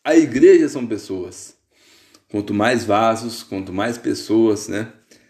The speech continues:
Lembrando, né, que essa mulher, essa viúva, qual que foi a ordem dada a ela? "Vá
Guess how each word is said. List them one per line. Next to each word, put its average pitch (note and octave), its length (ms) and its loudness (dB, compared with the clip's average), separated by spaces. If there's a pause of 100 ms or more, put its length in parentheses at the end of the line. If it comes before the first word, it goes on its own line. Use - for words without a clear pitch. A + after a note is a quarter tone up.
(400)
Lembrando, B2 480 4
né, B2 200 0
que B2+ 400 -2
essa B2+ 500 -2
mulher, B2+ 500 2 (240)
essa G#2 240 -6
viúva, C#3 540 2 (1300)
qual F3 200 4
que - 80 -8
foi F#3+ 80 4
a D#3+ 60 6
ordem D3 140 4
dada C#3 220 4
a C3 100 6
ela? G2+ 320 2 (160)
"Vá C#3+ 540 2